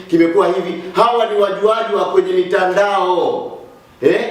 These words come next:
Lazima watafute sababu ili watu wenzao wasipate neema. Lakini namshukuru Mwenyezi Mungu kwa zile komenti zao jana, kitabu kimebakia ni hiki peke yake. Maana watu wamekuja na kila aliyekuwa anakuja kutaka kushuhudia yale aliyokuwa anayaona,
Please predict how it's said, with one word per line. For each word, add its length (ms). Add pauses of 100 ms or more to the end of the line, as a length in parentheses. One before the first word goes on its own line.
(260)
Lazima 340
watafute 360
sababu 540
ili 140
watu 220
wenzao 480
wasipate 480
neema. 520 (580)
Lakini 260
namshukuru 380
Mwenyezi 360
Mungu 440 (260)
kwa 180
zile 280
komenti 460
zao 640 (300)
jana, 640 (340)
kitabu 300
kimebakia 640
ni 120
hiki 140
peke 420
yake. 380 (760)
Maana 260
watu 260
wamekuja 600 (280)
na 120
kila 320
aliyekuwa 320
anakuja 360
kutaka 320
kushuhudia 560
yale 240
aliyokuwa 420
anayaona, 640